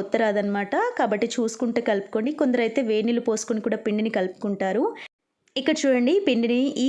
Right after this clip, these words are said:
కన్సిస్టెన్సీలో కలుపుకోవాలి. మరీ మెత్తగా కాదు, అలా అని మరీ గట్టిగా కాదు. చేత్తోని ఒత్తే వాళ్ళైతే పిండిని మెత్తగా కలుపుకోండి. గారెల మిషన్తో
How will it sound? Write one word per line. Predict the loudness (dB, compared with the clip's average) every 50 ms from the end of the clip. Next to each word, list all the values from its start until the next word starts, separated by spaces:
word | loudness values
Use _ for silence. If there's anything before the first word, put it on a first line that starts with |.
| 0 0
కన్సిస్టెన్సీలో | 0 0 0 -2 -4 -4 -2 -2 -2 -2 -2 -2 -2 -2 0 0
కలుపుకోవాలి. | 0 0 -2 -4 -4 -2 0 0 2 2 0 0 2
మరీ | 2 2 2 2 0
మెత్తగా | 0 0 -2 0 0 0 0 0
కాదు, | 0 0 2 2 2 2 2
అలా | 2 0 0 0
అని | 0 0 0 0
మరీ | 0 0 0 0 0
గట్టిగా | -2 -2 -2 -2 -2 0 0
కాదు. | 0 0 2 2 0 0 0 -2 -8 -14 -20 -18 _ -4
చేత్తోని | 0 0 0 2 2 2 2 4 2 2
ఒత్తే | 2 2 2 2 2
వాళ్ళైతే | 2 2 2 0 0 -2 -2 0
పిండిని | 2 2 2 2 2 0
మెత్తగా | 0 0 0 0 0 0 0 0
కలుపుకోండి. | -2 -2 -4 -6 -6 -4 -2 -2 -2 -2 0
గారెల | 0 0 2 2 0 0 0 0
మిషన్తో | -2 -2 -4 -2 -2 -2